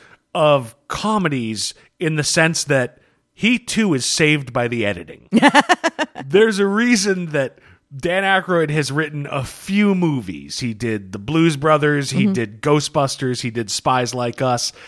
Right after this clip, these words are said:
Speaker 1: and I think that's about it. The world was not pounding on Dan Aykroyd's door for more fucking scripts, <laughs> because the scripts that he turned out really needed, they didn't need a scalpel, they needed a chainsaw.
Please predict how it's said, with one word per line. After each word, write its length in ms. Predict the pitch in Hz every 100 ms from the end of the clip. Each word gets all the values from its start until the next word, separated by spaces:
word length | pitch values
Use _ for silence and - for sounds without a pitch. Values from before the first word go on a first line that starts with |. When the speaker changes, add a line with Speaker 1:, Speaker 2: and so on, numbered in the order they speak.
| - -
Speaker 1:
and 160 | 135 131
I 100 | 127
think 360 | _ 247 247
that's 240 | 208 185 170
about 400 | 127 135 131 120
it. 280 | 110 82 -
The 80 | 117
world 420 | 165 262 247 196
was 160 | 143 156
not 320 | 156 147 -
pounding 460 | - 165 165 156 151
on 240 | 127 127
Dan 260 | 120 131 123
Aykroyd's 540 | 117 - 113 107 95
door 360 | 104 110 101 98
for 200 | - 101
more 240 | 120 120
fucking 440 | - 120 - 95 95
scripts, 760 | - - 104 92 - - - - _ _
<laughs> 240 | _ -
because 460 | 143 - - 151 143
the 120 | 170
scripts 400 | - - 196 202
that 80 | 190
he 120 | 170
turned 360 | 151 170 165 147
out 280 | 143 120 - - - -
really 500 | - 139 180 185 170
needed, 380 | 160 156 147 139
they 140 | 165
didn't 240 | 208 208 185
need 160 | 170
a 60 | 131
scalpel, 540 | - - 143 131 123
they 120 | 120 139
needed 300 | 143 127 107
a 180 | - -
chainsaw. 760 | - 110 107 101 - 92 80